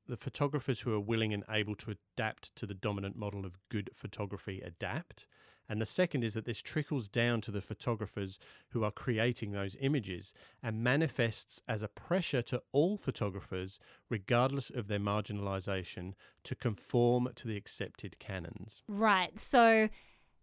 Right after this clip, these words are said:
Speaker 2: basically that boils down to you're feeling pressure to create what the media landscape wants.
Speaker 1: Exactly.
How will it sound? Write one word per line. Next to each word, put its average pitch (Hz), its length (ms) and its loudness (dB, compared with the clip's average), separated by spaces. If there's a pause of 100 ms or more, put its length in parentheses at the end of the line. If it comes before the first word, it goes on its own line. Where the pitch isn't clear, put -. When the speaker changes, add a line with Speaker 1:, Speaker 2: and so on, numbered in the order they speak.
(340)
Speaker 2:
basically 247 380 8
that 220 240 8
boils 220 380 4
down 202 340 4
to 190 540 4 (320)
you're 220 560 8
feeling 214 320 4
pressure 208 320 4
to 190 140 -4
create 196 380 2
what 190 140 0
the 190 80 2
media 185 320 2
landscape 170 440 0
wants. - 580 -6
Speaker 1:
Exactly. 92 580 -8